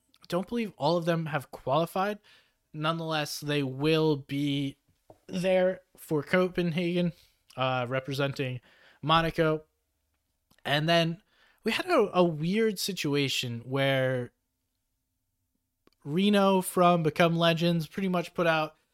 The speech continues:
a tweet saying, "Hey, me and the ownership had a disagreement. We don't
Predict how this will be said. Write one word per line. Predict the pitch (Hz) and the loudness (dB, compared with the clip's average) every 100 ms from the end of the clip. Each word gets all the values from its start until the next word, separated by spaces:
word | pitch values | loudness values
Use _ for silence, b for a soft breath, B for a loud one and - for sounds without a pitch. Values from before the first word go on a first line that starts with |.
| _ - | _ -10
a | 139 | -10
tweet | - 170 160 - | -6 -4 -4 -2
saying, | 160 156 156 | 0 0 0
"Hey, | 143 180 180 175 165 | 0 0 2 0 -2
me | 156 165 160 | -4 -4 -4
and | 156 151 151 151 | -2 -2 -2 -4
the | 151 | -4
ownership | 147 143 - 143 143 | -6 -6 -2 -4 -2
had | 147 139 135 | 0 2 0
a | 123 123 | -2 -6
disagreement. | - 123 - 165 170 170 165 - b b b b | -6 -10 -6 -2 0 0 -2 -6 b b b b
We | 123 131 135 131 123 | -8 -4 -2 -4 -8
don't | 127 131 139 135 | -6 -4 -4 -8